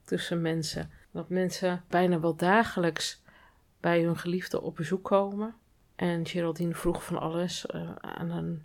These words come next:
man en een vrouw. De vrouw had dementie. En toen zij binnenkwam, was die vrouw heel veel aan het lopen.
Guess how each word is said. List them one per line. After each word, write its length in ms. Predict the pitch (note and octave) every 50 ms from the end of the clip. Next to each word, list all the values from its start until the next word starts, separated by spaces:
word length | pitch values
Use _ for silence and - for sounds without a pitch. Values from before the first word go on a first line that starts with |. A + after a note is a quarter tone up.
| - _ _
man 500 | - E3 E3 F3 F3 F3+ F#3+ G3+ G#3+ G#3+ -
en 160 | - F3+ F3
een 120 | F3 E3+
vrouw. 460 | D#3 - D#3+ D#3+ D#3+ D#3+ E3+ E3+ F3
De 120 | F3 F3 E3
vrouw 320 | - - D3+ D#3+ D#3+ D#3
had 360 | D#3 D#3 D#3 D#3 - - - - -
dementie. 600 | - E3+ E3 E3+ E3+ F3+ - - G#3+ G#3 G#3 - _ _ _ _ _
En 120 | - F3+
toen 140 | - F#3+ F3+
zij 140 | - F#3+ D#3+
binnenkwam, 420 | F3+ F3 F#3 F3+ - F#3 F#3 F3+
was 160 | E3+ F3 -
die 120 | - F3+ E3+
vrouw 300 | - F3 E3+ E3+ E3+ E3+
heel 160 | F3 E3+ E3
veel 220 | - - F3+ E3
aan 100 | D#3+ E3
het 140 | E3+ E3 -
lopen. 560 | F3+ F3 F3+ F3 E3 D#3 - D3+ D3+ D#3 D#3